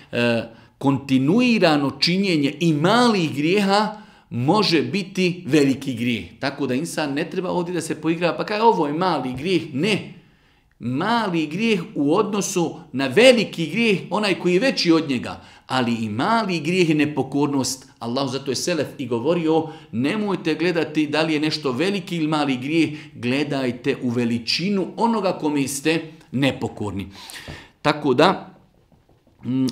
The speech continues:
insan treba da se čuva uz ostavljanje velikih grijeha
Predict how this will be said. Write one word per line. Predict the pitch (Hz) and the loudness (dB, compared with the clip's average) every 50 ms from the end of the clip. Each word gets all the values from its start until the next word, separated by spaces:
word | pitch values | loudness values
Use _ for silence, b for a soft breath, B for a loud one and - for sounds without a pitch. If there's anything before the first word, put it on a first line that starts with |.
| 127 | 0
insan | - 156 151 151 156 143 | 0 0 2 2 0 2
treba | 156 165 156 147 139 | 2 4 4 4 4
da | 123 123 | 2 0
se | - 143 | -2 -4
čuva | 120 - - 151 151 135 135 151 170 160 - - - - - - _ _ _ _ _ _ | -4 -2 0 0 2 2 4 2 2 0 -2 -6 -14 -18 -20 -20 _ _ _ _ _ _
uz | 233 233 202 135 120 - - | 4 4 4 4 2 0 -2
ostavljanje | - 143 143 - 156 135 135 127 123 | -2 -2 0 0 -2 -2 0 0 0
velikih | 127 156 160 147 147 135 120 | 0 0 0 0 -2 -4 -4
grijeha | 104 110 135 147 160 165 160 131 | -4 -4 -4 -4 -2 -4 -6 -8